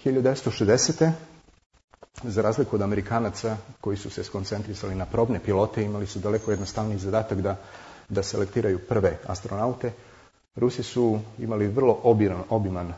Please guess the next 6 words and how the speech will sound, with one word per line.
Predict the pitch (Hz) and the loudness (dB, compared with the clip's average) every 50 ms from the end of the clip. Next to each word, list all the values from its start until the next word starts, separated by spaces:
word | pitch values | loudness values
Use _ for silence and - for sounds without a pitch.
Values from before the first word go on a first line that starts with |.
| - - _ _ | -14 -20 _ _
program | - 95 98 95 85 87 85 85 82 - - 104 - _ _ _ | -2 0 0 0 0 -4 -8 -8 -10 -14 -18 -20 -20 _ _ _
testiranja, | 95 92 - - - 110 101 104 98 98 92 90 | -12 -12 -10 -6 -4 -4 -4 -2 -4 -4 -6 -4
na | 95 95 | -6 -6
hiljade | 92 - - - 143 123 113 107 98 95 - - - | -8 -8 -4 -2 2 2 2 2 0 -2 -4 -4 -2
pilota, | 101 95 95 95 95 - - - 95 90 - - - - - - - | 0 2 2 0 0 -2 -2 -4 -4 -4 -6 -12 -20 -20 -20 -20 -10
mladih | - 98 98 98 98 95 90 85 | -4 0 2 2 2 2 0 -4